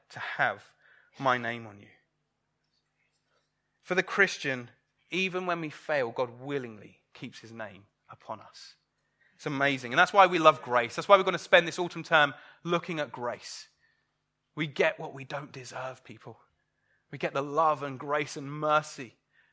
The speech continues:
of God in our lives, free of charge. We can't earn it. It's undeserved. Let me finish with this verse. In one John three,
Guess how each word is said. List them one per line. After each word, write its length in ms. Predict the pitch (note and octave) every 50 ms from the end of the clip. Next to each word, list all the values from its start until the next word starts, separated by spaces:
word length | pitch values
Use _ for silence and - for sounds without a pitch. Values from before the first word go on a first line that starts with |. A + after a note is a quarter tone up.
| _ _ _ _ _ _ _ _ _ _ _ _ -
of 180 | D3 C3+ - -
God 260 | F3 E3+ D#3+ D3+ C#3+
in 100 | D3 D3
our 140 | D3 C#3+ C#3+
lives, 420 | C#3+ D3 C#3+ C3+ A#2 A2 - -
free 220 | - - - G#3 G3+
of 160 | G3+ - -
charge. 480 | - - F3+ E3 D3+ D3 C3 - - -
We 60 | D3+
can't 260 | - - F#3 F3 D3+
earn 220 | F3+ F#3 F3 D#3+
it. 120 | D3 A2+ - - _ -
It's 120 | - -
undeserved. 800 | - E3+ F3+ F3+ E3 D#3+ C3 C3+ B2+ B2 A#2+ G#2+ - - - - _ _ _ _ _ _ _ _ _ _ _ _ _ _ _ _ _ _ _ _ _ _ _ _ _ _ _ _ _ _ _ _ _ _ _ _ _ _ -
Let 80 | D3
me 100 | D3+ D3
finish 300 | C#3+ - D3 D3 C3+ -
with 80 | C#3 C3
this 160 | C3+ C3 -
verse. 480 | - B2+ B2 A#2+ A#2 - - - - - _ _ _ _ _ _ _ _ _ _ _ _ _ _ _ _ _ _ _ _ _ _ _ _ _ _ _ _ _ _ _
In 100 | D3 D#3+
one 180 | F3 F3+ F3+ D#3
John 220 | F3+ F3+ E3 D#3+
three, 480 | - - E3 D#3+ D#3 D3+ D3 C#3+ C#3